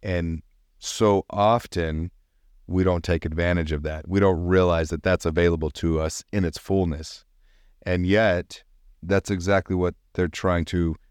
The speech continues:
convey to us here, is that truth directly from the Father is available to us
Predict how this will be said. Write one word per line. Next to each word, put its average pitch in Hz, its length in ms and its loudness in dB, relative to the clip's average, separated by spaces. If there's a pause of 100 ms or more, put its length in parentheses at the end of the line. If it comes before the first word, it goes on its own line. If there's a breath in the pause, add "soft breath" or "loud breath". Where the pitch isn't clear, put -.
convey 95 320 2
to 87 160 2
us 78 120 -2
here, 98 340 2
is 76 240 -6 (460)
that 90 380 2
truth 101 460 0
directly 90 540 0
from 87 280 0
the 80 80 -2
Father 90 380 2
is 87 220 -4
available 80 480 -2
to 82 280 -2
us 82 300 -10